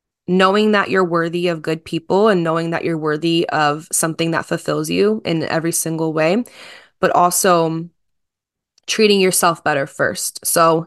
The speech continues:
knowing that you deserve those things, but, like, treating yourself better first. That way, when somebody does come along, like I said, they can either match the quality in which you treat yourself, or they exceed that and they, you know what I'm saying? They, they give you even more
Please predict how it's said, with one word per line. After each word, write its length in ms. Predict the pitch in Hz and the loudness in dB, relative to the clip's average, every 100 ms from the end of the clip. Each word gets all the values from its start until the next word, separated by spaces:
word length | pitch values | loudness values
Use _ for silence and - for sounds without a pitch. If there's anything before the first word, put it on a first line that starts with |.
| _ - | _ 0
knowing 280 | 180 196 | 2 4
that 120 | 202 185 | 2 0
you 100 | 185 | -2
deserve 340 | 170 165 170 | 0 -2 -2
those 220 | 185 190 | -2 -4
things, 300 | - 208 214 | -4 -2 -2
but, 120 | 180 | 0
like, 200 | 170 160 | 0 0
treating 340 | - 185 175 170 | -4 -2 0 -2
yourself 420 | 160 - 160 - | -2 -2 -2 -2
better 240 | 156 143 156 | -2 -2 -6
first. 380 | - 101 175 | -4 -4 -4
That 120 | - 160 | -4 -2
way, 100 | 160 | -2
when 120 | 160 | -4
somebody 360 | - 160 170 | -6 -4 -2
does 220 | 165 160 - | 0 -2 -2
come 180 | 175 | -4
along, 360 | 160 151 160 165 | -2 2 2 2
like 160 | 156 151 | -2 -6
I 60 | |
said, 360 | - - 160 214 - - - - | -4 -2 -2 -2 -12 -18 -10 0
they 100 | 180 | 0
can 160 | 175 | 2
either 400 | 175 165 156 160 - | 0 2 -2 -4 -6
match 520 | 165 165 180 - - | 0 2 2 0 -4
the 100 | 185 | -4
quality 480 | - 180 170 175 185 | 0 2 4 4 2
in 120 | 180 | 2
which 180 | 175 170 | -2 -4
you 60 | 180 | -8
treat 260 | - 196 | -6 -4
yourself, 420 | - 190 - 196 - - - - | -4 -2 0 0 -2 -20 -12 0
or 160 | 185 | 2
they 180 | 180 180 | 4 2
exceed 500 | 160 - - 180 170 | 0 -2 -4 -2 0
that 360 | 147 110 - - - | 0 0 -2 -10 -10
and 180 | 165 160 | -6 0
they, 360 | 160 156 151 - _ - | 0 0 -4 -10 _ -2
you 100 | 180 | 2
know 60 | |
what 100 | 170 | 2
I'm 80 | 170 | 0
saying? 280 | - 180 175 | 0 0 2
They, 120 | 170 | 0
they 120 | 175 | 0
give 180 | 175 180 | 0 0
you 80 | 180 | 0
even 220 | 170 170 | -2 -2
more 460 | 165 170 156 135 | -4 0 0 -2